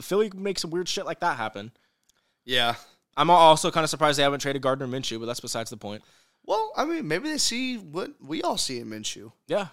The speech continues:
Speaker 2: May-, maybe they see that he could be
Speaker 1: I,
Speaker 2: that
Speaker 1: and
Speaker 2: franchise guy.
Speaker 1: they're not sold on Hurts. Not, not at all.
Speaker 2: Mm-mm. You
Speaker 1: They've
Speaker 2: can
Speaker 1: been,
Speaker 2: tell.
Speaker 1: they have been trying to upgrade at quarterback every chance there has been, which is weird 'cause I don't think Jalen Hurts has been that bad.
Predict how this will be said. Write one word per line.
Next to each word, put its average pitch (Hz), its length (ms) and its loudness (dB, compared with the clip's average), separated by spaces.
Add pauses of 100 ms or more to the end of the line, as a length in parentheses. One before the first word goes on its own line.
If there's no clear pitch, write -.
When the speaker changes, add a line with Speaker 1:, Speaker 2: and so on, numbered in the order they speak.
Speaker 2:
May-, 131 100 -6
maybe 156 240 4
they 180 100 8
see 214 200 4
that 180 120 4
he 165 120 4
could 165 180 0
be - 60 4
Speaker 1:
I, 196 160 8
Speaker 2:
that 147 180 4
Speaker 1:
and 165 100 4
Speaker 2:
franchise 156 400 4
guy. 156 280 0
Speaker 1:
they're 185 180 6
not 190 180 6
sold 147 220 2
on 107 120 -4
Hurts. 101 420 -6 (120)
Not, 110 280 -8
not 110 160 -2
at 82 80 -6
all. 67 140 -12
Speaker 2:
Mm-mm. 156 380 -12
You 117 60 -18
Speaker 1:
They've 170 160 6
Speaker 2:
can - 40 2
Speaker 1:
been, 190 80 4
Speaker 2:
tell. 139 180 6
Speaker 1:
they 190 160 10
have 185 120 6
been 175 140 2
trying 156 340 4
to 135 300 -2 (600)
upgrade 151 340 2
at 135 80 -8
quarterback 131 420 2
every 135 260 0
chance 117 280 -6
there 107 120 -4
has 98 120 -8
been, 92 340 -10
which 127 200 -8
is 117 140 -8
weird 147 240 0
'cause 135 100 -8
I 139 60 4
don't 135 80 -2
think 123 160 -8
Jalen 131 160 0
Hurts 117 180 -4
has - 60 -8
been 107 120 -6
that 92 160 -4
bad. 90 260 -4